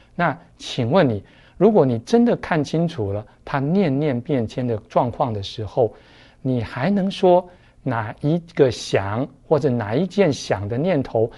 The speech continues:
哪一个想的事情，那个想会是很真实存在吗？因为它如果在你的面前，你都能够肯定它就是这样一，啊，这个念念变迁的话，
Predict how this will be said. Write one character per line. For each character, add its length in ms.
哪 200
一 60
个 140
想 340
的 100
事 300
情， 460
那 160
个 120
想 460
会 160
是 260
很 480
真 340
实 260
存 240
在 220
吗？ 240
因 160
为 220
它 160
如 120
果 120
在 240
你 160
的 100
面 240
前， 280
你 140
都 260
能 240
够 220
肯 300
定 200
它 220
就 200
是 200
这 160
样 220
一， 200
啊， 380
这 100
个 120
念 220
念 200
变 220
迁 200
的 120
话， 240